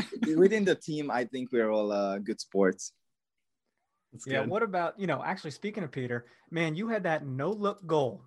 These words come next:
Speaker 3: a couple of years ago. You know what I'm talking about. Everyone knows that. It's part of every
Speaker 1: Yeah.
Speaker 3: highlight package. We all went wild. The goal wasn't even necessary, but it was just icing on the cake, you know.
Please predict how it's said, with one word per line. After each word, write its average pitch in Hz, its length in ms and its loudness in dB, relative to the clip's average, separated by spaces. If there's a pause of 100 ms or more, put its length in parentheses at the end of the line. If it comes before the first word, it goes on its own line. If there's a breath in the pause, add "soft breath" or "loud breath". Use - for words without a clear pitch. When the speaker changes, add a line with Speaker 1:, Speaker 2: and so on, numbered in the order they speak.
(160)
Speaker 3:
a 160 80 -14
couple 131 260 -2
of 127 60 -2
years 120 200 -4
ago. 120 140 -4
You 135 120 -4
know 233 80 -4
what 208 80 -2
I'm 135 80 -4
talking 113 220 -2
about. 131 120 -2
Everyone 165 240 -2
knows 123 220 -4
that. 123 300 0
It's 160 100 -14
part 151 160 6
of 139 60 2
every 151 200 8
Speaker 1:
Yeah. 110 120 8
Speaker 3:
highlight 131 280 2
package. 131 540 0
We 147 100 4
all 170 140 8
went 143 180 2
wild. 123 360 2 (320 soft breath)
The 160 80 2
goal 220 180 10
wasn't 170 260 8
even 147 160 0
necessary, 127 540 0
but 135 160 -2
it 135 60 0
was 131 180 -4
just 135 160 -4
icing 156 320 0
on 139 120 0
the 131 80 -4
cake, 123 340 -2
you 147 80 0
know. 123 240 -2